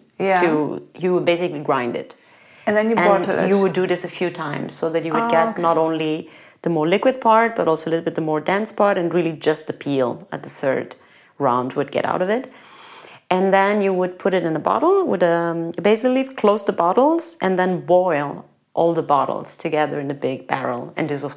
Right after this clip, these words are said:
Speaker 2: of course, was also, like, the man's job, you know, to operate the fire and be near the barrel with the bottles. Two or three would always explode. Uh, but here we're talking about, like, hundreds of bottles production. That's why it took a week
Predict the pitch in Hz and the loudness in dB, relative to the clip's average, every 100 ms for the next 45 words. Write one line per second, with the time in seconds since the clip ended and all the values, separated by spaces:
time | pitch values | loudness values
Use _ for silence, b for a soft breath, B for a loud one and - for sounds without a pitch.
0 | - 143 - 127 - 127 127 - 123 123 | -10 -10 -6 -6 -4 -6 -6 -4 -4 -4
1 | - 131 120 120 123 - 120 104 - - | -2 -2 -2 -4 -6 -2 0 0 -4 -8
2 | 123 127 143 135 135 131 131 139 139 123 | -6 -4 -2 -2 0 -2 -2 -4 -2 -2
3 | 127 123 123 120 B B B B B - | -2 -4 -6 -8 B B B B B -4
4 | 143 135 135 135 131 131 127 - 147 147 | -4 -2 -2 -2 -2 -2 -4 -6 -4 -4
5 | - 151 135 135 147 135 123 135 139 139 | 0 0 2 0 -4 -6 0 0 0 -4
6 | - - - - 175 165 180 160 156 175 | -10 -14 -14 -2 2 2 0 -4 -4 -4
7 | 165 156 - - 160 214 240 - B B | -4 -8 -10 -6 -4 -2 -6 -12 B B
8 | B B B B - 160 156 156 170 170 | B B B B -4 0 0 0 -2 -2
9 | - 160 214 262 170 170 170 170 147 143 | -12 -4 0 2 2 0 -2 -2 -4 -4
10 | 139 139 - 160 190 165 107 - - 151 | -2 -4 -4 -6 -4 -4 -6 -4 -2 -2
11 | 127 - - 151 - - 104 139 - - | -4 -8 -6 -6 -6 -8 -8 -10 -6 0
12 | 160 170 151 - 170 131 151 - - | 2 2 2 -2 -6 -4 -4 -6 -12